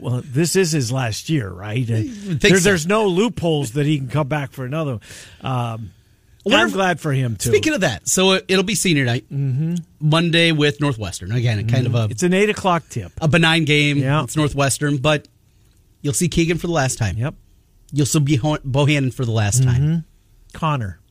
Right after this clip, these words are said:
Speaker 2: Will you see Connor for the last
Speaker 1: Yes,
Speaker 2: time?
Speaker 1: I
Speaker 2: Is he
Speaker 1: believe
Speaker 2: gonna
Speaker 1: you.
Speaker 2: go through the ceremonies, you think?
Speaker 1: I think he does.
Speaker 2: Yeah.
Speaker 1: I think he does. I think injuries have taken his toll. I
Speaker 2: Right.
Speaker 1: hope he comes back.
Speaker 2: Yeah.
Speaker 1: He's, he's
Speaker 2: And he wants to get into coaching.
Speaker 1: Yeah, well, yeah.
Speaker 2: And
Speaker 1: Except he's
Speaker 2: Mom
Speaker 1: gonna
Speaker 2: doesn't want him
Speaker 1: <laughs> That's
Speaker 2: to.
Speaker 1: right. But why wouldn't you?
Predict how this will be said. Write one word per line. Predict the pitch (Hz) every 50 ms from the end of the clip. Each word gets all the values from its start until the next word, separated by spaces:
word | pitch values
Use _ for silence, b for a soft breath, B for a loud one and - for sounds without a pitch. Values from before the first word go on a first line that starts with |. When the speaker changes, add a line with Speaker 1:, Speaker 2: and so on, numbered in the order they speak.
| _
Speaker 2:
Will | - 147
you | 151
see | - - 190
Connor | 160 - 175 170 170
for | 160 -
the | 170 156
last | 156 151 147 147
Speaker 1:
Yes, | 151 143 143 143 -
Speaker 2:
time? | 127 147
Speaker 1:
I |
Speaker 2:
Is | 170 156
he | 180
Speaker 1:
believe | - 233 214
Speaker 2:
gonna |
Speaker 1:
you. | 208 175
Speaker 2:
go | 202 202
through | - 202 196
the | 180
ceremonies, | 170 - 196 190 185 180 180 180 180 170
you | 180 175
think? | - 180 170
Speaker 1:
I | 165
think | 156 - - 196 190 175
he | - 190
does. | 165 143 143 117 101 95 - -
Speaker 2:
Yeah. | 117 117 110 98 - - _
Speaker 1:
I | - 135
think | - - 170 156 139
he | 156 147
does. | 123 123 104 98 92 - - B B B B B B
I | -
think | 156 175 156 160
injuries | 175 170 156 147 165 160 151 139
have | 147 123 -
taken | - 139 131 - 131
his | 123 117 107
toll. | - 120 110
I | - - 190 277
Speaker 2:
Right. | 294
Speaker 1:
hope | 269 302 -
he | - 262
comes | - - 208 196 165
back. | - - 123 139 - 127 - - -
Speaker 2:
Yeah. | 92 92 92 98 98 - b b b b b b b b b
Speaker 1:
He's, | - 143 156 160 151 147 135 117 - - -
he's | 151 123 -
Speaker 2:
And | - 139
he | 147
wants | 165 175 175 175 -
to | -
get | 160 160 180 175
into | 185 180
coaching. | - - 175 170 - - 190 196 170 117
Speaker 1:
Yeah, | 101 107 - - -
well, | - 123 127 123 123 120 110 - - - -
yeah. | 131 135 131 131 123 113
Speaker 2:
And | 110 95 80 95
Speaker 1:
Except | 127 135 139 127 131
he's | 135 143
Speaker 2:
Mom | 156 160 165
Speaker 1:
gonna | 156
Speaker 2:
doesn't | 160 165 151 170 170
want | 160 160 165 165
him | 170
Speaker 1:
<laughs> |
That's | 202 180 190
Speaker 2:
to. | - 214 220 - -
Speaker 1:
right. | - 202 - - _ B B B B B B 160 B
But | 269 302 370
why | 453 494 494 440 277
wouldn't | 285 294 277 226
you? | 170 135 113